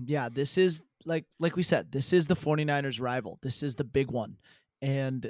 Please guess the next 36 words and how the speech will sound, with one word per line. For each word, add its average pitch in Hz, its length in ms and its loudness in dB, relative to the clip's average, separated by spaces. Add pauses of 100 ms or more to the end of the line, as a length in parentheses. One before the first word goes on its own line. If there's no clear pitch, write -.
these 135 340 0
games 139 260 2
are 143 60 2
gonna 139 120 2
be 131 80 0
fun. 143 460 2
This 147 180 -2
team 143 220 -6
is 135 80 -6
gonna 143 160 -2
be 143 60 0
scary. 139 640 2 (440)
There's 139 200 4
no, 131 260 2
they 143 520 2
go 131 220 4
all 151 280 4
in 151 160 2
every 143 260 0
year, 143 360 4
and 135 120 0
they've 110 160 -2
managed 131 380 -2
to - 60 -6
kinda 131 160 -2
pioneer 143 580 0
this 127 220 -2
new, 135 440 4 (300)
this 120 220 -2
new 131 180 2
style 135 800 4
of, 117 500 2
of 131 200 -6
N 135 80 0
F 131 140 0
L 127 340 4